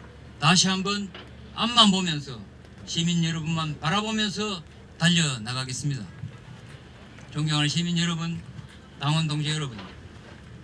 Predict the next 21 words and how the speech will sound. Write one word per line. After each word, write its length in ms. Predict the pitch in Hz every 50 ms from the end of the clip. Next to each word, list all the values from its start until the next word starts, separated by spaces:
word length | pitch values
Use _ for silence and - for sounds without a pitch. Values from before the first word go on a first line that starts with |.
| - - - -
세계가 600 | - - - 180 196 202 208 214 196 190 170 156
급변하고 580 | - 190 190 - - 208 202 190 180 180 170 156
있습니다. 420 | 131 - - 139 135 123 113 104 95 - - - - - - - - - - - - - - - - - - - -
코로나 280 | - 170 170 185 180 165
팬데믹이 840 | - 135 190 202 190 202 202 196 185 170 180 190 196 180 131 107 101 - - - - - - - - -
사 300 | - - - 175 180 190 -
차 380 | - - 185 190 180 180 165
산업혁명 760 | 151 - - 175 190 185 151 - 165 170 170 165 165 160 147
가속도를 600 | - - 156 170 170 185 - 190 180 185 190 190 - - - - - -
붙였습니다. 500 | - 185 165 - 165 - - 107 98 - - - - - - - - - - - - - - - - - - - - - - - - - - - - - - - -
전국의 380 | - 170 202 196 190 185 180
모든 680 | 165 156 165 185 190 202 208 214 202 226 226 220 208 165
지자체들이 840 | 147 143 185 185 170 - 170 170 151 160 156 196 208 180 151 170 185 - - - - - - - - - -
사 240 | - - 165 175 175
차 240 | 139 180 185 175
산업혁명 580 | 165 123 160 165 170 160 143 165 170 170 170 165
시대의 280 | 156 - 180 175 165 151
미래 260 | 147 175 202 208 202
먹거리를 420 | 196 175 - 196 185 202 196 185
선점하기 540 | 160 - 190 190 180 180 170 160 156 143 147
위해서 580 | 143 147 139 127 - 170 175 156 117 113 135